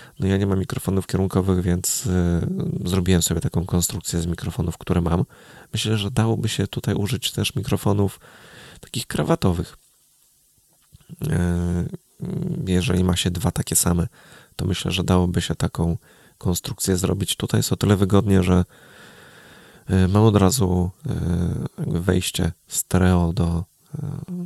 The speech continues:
do rejestratora. Więc mam od razu wyraźnie, e, podział na kanał prawy i kanał lewy. I, e, może najpierw za-, na-, nakreślę ci, jak w-, wygląda,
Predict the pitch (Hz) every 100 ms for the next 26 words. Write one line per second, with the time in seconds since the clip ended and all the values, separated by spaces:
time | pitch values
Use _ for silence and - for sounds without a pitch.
0 | 180 _ _ _ _ _ _ - 95 90
1 | 87 87 87 85 - - _ - - -
2 | - - 92 120 143 90 92 90 92 92
3 | 95 92 92 87 92 _ _ - 85 85
4 | 87 - 85 85 87 - - 90 - 92
5 | - - - - - _ - - 85 87
6 | 87 85 82 135 _ _ - - - -
7 | - - - - - - - _ _ -
8 | 120 120 120 117 117 - - 92 95 95
9 | 92 85 117 120 104 - 107 - 101 98
10 | 101 101 104 - 120 - 95 90 - 90
11 | 92 92 95 _ _ _ - 90 92 -
12 | - - - 95 - 110 92 98 98 92
13 | 90 90